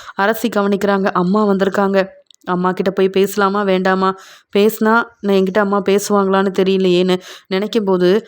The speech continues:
அங்க மீனா, ராஜின்னு எல்லாரும் அங்க நின்னு நல்லா வேண்டுதல் எல்லாத்தையும் செய்றாங்க. "பூஜை எல்லாம் முடிஞ்சதுக்கு அப்புறம் கொஞ்ச நேரம் இங்க உட்காந்து பேசிட்டு போவோம். ரொம்ப நேரம் ஆகு-, ரொம்ப நாள் ஆகுது தா இப்படி வந்து" அப்படின்னு சொல்ல எல்லாருமே அங்க பேசிட்டு இருக்க,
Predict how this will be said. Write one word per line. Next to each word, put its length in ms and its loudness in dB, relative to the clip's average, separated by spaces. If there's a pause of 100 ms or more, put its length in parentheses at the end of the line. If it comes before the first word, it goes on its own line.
(160)
அங்க 260 -2
மீனா, 380 -2
ராஜின்னு 520 0
எல்லாரும் 500 2
அங்க 180 0
நின்னு 240 -2
நல்லா 300 0
வேண்டுதல் 380 0
எல்லாத்தையும் 440 -2
செய்றாங்க. 440 0 (320)
"பூஜை 320 -2
எல்லாம் 340 0
முடிஞ்சதுக்கு 360 0
அப்புறம் 340 0 (200)
கொஞ்ச 280 0
நேரம் 340 0
இங்க 160 2
உட்காந்து 280 -2
பேசிட்டு 360 0
போவோம். 320 2 (220)
ரொம்ப 220 -6
நேரம் 340 -2
ஆகு-, 260 0
ரொம்ப 200 -2
நாள் 200 2
ஆகுது 300 0
தா 120 0
இப்படி 240 -2
வந்து" 400 0
அப்படின்னு 240 0
சொல்ல 380 -2 (340)
எல்லாருமே 520 -2
அங்க 200 0
பேசிட்டு 340 -2
இருக்க, 480 -2